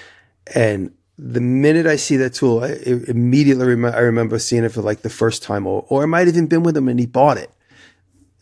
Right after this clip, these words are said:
And there's a pair of probably crescent needle nose pliers, and I have them. And I sent a picture of them to John. I said, "Does this ring a bell?" He said, "Yeah, those are Dad's pliers from when we were kids."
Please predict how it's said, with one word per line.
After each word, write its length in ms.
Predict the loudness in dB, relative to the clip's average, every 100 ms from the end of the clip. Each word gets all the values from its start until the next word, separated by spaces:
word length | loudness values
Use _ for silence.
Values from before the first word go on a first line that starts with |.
| -6
And 380 | -2 0 0 -6 -12 _ _ _ _ _ _ _ _ _
there's 220 | 0 0 0
a 60 |
pair 400 | 0 2 4 2
of 260 | -2 -10 _ _ _ _ _ _ _ _ -14
probably 240 | -6 -6
crescent 680 | -6 -4 -4 -2 -4 -4 -4
needle 280 | 2 4 4
nose 260 | 4 2 0
pliers, 580 | 0 0 0 -4 -8 -18 -20 -20 -20 _ _ _ _ -6
and 320 | -4 -4 -4
I 180 | -2 0
have 340 | 0 -2 -2
them. 340 | -6 -8 -10 -14 _ -4
And 120 | -2
I 40 | 0
sent 220 | -2 -4
a 60 | -4
picture 260 | -4 0
of 80 | 0
them 60 | 0
to 100 | -4
John. 320 | 0 2 2
I 60 |
said, 180 | -4 -10
"Does 160 | -8 -8
this 140 | -4
ring 160 | -2 -4
a 40 |
bell?" 280 | 0 2 2
He 60 | -2
said, 200 | -4 0
"Yeah, 140 | 0
those 200 | 0 -4
are 60 | -4
Dad's 300 | -2 -4 -2
pliers 420 | 0 2 0 -2
from 180 | -4 -2
when 120 | -2
we 100 | -4
were 60 |
kids." 340 | -2 -4 -4